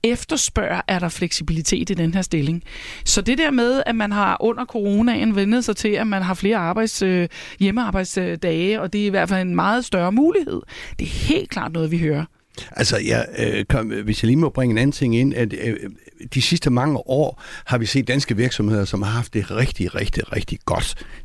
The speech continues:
Speaker 2: De har tjent super mange penge, og det er godt. Øh, samtidig kommer vi nu ud i en, øh, en situation, hvor priserne stiger. Så det er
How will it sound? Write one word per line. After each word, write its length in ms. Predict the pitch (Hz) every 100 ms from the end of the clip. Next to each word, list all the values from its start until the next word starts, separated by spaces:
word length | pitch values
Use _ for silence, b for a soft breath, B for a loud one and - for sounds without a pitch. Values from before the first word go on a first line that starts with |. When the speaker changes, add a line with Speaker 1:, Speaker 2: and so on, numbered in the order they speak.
| -
Speaker 2:
De 80 |
har 60 | 139
tjent 320 | 123 147 139
super 340 | - - 254 175
mange 240 | 113 98
penge, 220 | - 95 - b
og 120 | -
det 100 | 139
er 40 | 190
godt. 380 | 139 110 - - B B B -
Øh, 400 | 135 127 123 120
samtidig 580 | - 208 - 180 147 120
kommer 280 | 156 156
vi 140 | 123 123
nu 200 | 131 135
ud 220 | 123 139
i 140 | 135
en, 120 | 120 110
øh, 300 | 110 107 107 B B -
en 100 | 120
situation, 540 | - 131 123 165 151
hvor 200 | 110 110
priserne 420 | 104 143 131 117 95
stiger. 360 | - 120 117 107 B B
Så 140 | -
det 120 | 127
er 80 | 123